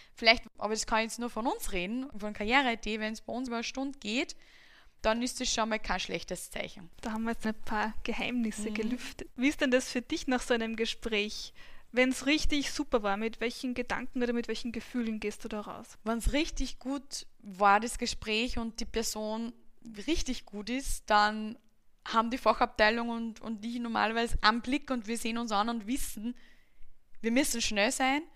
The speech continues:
Speaker 1: damit wir die Person zu einer zweiten Runde einladen. Und das war schon sehr oft, dass wir gesagt haben, okay,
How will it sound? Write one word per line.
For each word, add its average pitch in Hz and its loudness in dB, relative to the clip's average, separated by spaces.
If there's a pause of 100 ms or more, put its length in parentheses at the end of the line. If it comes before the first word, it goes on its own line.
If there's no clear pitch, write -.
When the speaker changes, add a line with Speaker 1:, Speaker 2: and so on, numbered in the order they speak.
(460)
Speaker 1:
damit 233 0
wir 262 -2
die 247 -2
Person 240 -2
zu 254 0
einer 233 0
zweiten - -2
Runde 220 -2
einladen. 180 -6 (720)
Und 226 -2 (560)
das 208 -2
war 214 12
schon - 2
sehr - 2
oft, - -4
dass 233 -2
wir 247 -2
gesagt 240 0
haben, 240 0
okay, 240 2